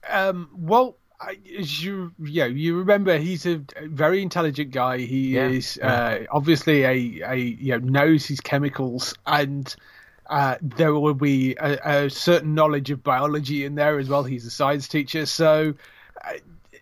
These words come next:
Speaker 1: it, he's kind of, again, it's another kind of calculated risk of,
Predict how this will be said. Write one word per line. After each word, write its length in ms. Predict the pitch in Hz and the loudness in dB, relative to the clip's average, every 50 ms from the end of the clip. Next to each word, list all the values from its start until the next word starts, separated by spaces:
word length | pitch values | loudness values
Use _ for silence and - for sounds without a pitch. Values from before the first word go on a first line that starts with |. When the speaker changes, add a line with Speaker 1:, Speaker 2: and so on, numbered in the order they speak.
| _ _ | _ _
Speaker 1:
it, 180 | - 202 202 - | -4 -4 -4 -4
he's 320 | - - 190 190 170 - | -4 -2 0 0 0 -2
kind 340 | - - 170 175 180 185 165 | -2 2 4 4 4 4 4
of, 140 | 185 180 151 | 2 2 0
again, 400 | 165 170 151 160 190 175 147 131 | -2 -4 0 2 4 2 2 0
it's 180 | 131 - - 156 | -4 -8 -8 -6
another 320 | 151 151 165 151 165 156 | -4 -2 -2 0 0 -2
kind 320 | - - - 160 156 147 | 0 0 0 0 0 -2
of 80 | 143 139 _ _ - | -4 -10 _ _ -18
calculated 880 | - - - 156 156 160 - - - 147 143 143 143 135 - - 135 131 | -8 -2 2 2 2 2 0 -2 -2 -2 0 0 -2 -4 -4 -4 -6 -4
risk 440 | 131 143 156 139 - - - - 151 | -2 0 -2 -2 -2 -4 -8 -4 -2
of, 160 | 147 135 - | -2 -2 -4